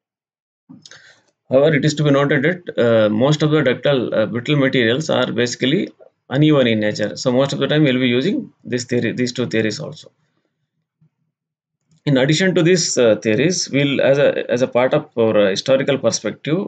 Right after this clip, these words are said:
we will study two more theories under the category of historical theories of failure. The first one is maximum principal strain theory, also known as Saint Venance theory. Okay.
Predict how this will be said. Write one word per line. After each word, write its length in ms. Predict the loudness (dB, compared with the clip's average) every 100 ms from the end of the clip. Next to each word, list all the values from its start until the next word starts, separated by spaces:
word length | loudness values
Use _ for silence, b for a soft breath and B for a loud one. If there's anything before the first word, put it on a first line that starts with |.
| -6
we 120 | -2
will 160 | -2 -2
study 400 | -2 -2 -2 -10 -20 _ 0
two 120 | 2
more 200 | 4 2
theories 500 | 2 0 2 -2 -6 -8
under 200 | 0 0
the 60 |
category 420 | 2 -2 0 0 2
of 220 | 0 -2 b b b b -8
historical 580 | -6 -2 0 2 0 0
theories 360 | 0 0 -2
of 160 | -4 -2
failure. 420 | -2 -2 -4 -8 _ _ _ _ _ _
The 100 | -2
first 320 | 0 0 0
one 220 | 0 2
is 280 | 2 2 -4 -10 -6
maximum 720 | -2 -2 2 4 4 0 -2
principal 500 | -4 -2 -2 -2 -2
strain 380 | -4 -2 0 0
theory, 400 | -4 -2 -4 -6 _ _ _ _ _ -2
also 320 | -2 2 2
known 220 | 4 2
as 220 | 0 -2 -12 -14
Saint 340 | -4 -2 0
Venance 400 | 0 0 0 -4
theory. 380 | -4 -4 -4 -10 _ _ _ _ _ _ _ _ _ _ _ _ _ _ _ _ _
Okay. 220 | -18 -18